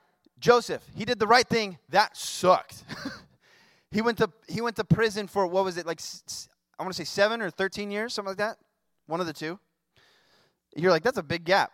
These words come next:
but I know it's one of those two. <laughs> I know for a fact it's either seven or thirteen. I think it's seven. Um, doing the right thing even when it sucks. Listening to your parents or a pastor,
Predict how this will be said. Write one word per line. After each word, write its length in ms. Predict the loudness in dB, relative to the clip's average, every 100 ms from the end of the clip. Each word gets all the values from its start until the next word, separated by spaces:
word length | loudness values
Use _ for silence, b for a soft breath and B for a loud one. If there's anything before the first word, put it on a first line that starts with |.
| _
but 260 | -2 -2 0
I 100 | -2
know 240 | 4 6 4
it's 100 | -2
one 140 | -4
of 60 | -4
those 200 | -6 -4
two. 180 | -4 -4
<laughs> 20 |
I 100 | 0
know 160 | 0
for 180 | 2 0
a 60 | 0
fact 560 | -4 2 2 0 _ B B B
it's 140 | -6
either 200 | -6 -6
seven 300 | -4 -2 -2
or 60 | -6
thirteen. 360 | -6 -6 -6
I 100 | -6
think 180 | -6 -6
it's 120 | -6
seven. 280 | -4 -4 -4 -16 B B 0
Um, 440 | 2 2 -2 -10 _ b b b b b _ _ _ _ _ _ _ _ _ _ _ _ _ _ _ _ _ _ _ 0
doing 200 | 2 4
the 80 | 6
right 200 | 4 4
thing 140 | -2
even 120 | 0
when 120 | 0 -2
it 80 |
sucks. 400 | -4 0 0 0
Listening 380 | 0 0 0 -2
to 60 | 2
your 120 | 2
parents 420 | 2 0 0 -2 -2
or 180 | 2 2
a 40 |
pastor, 680 | 2 0 0 -2 -8 -10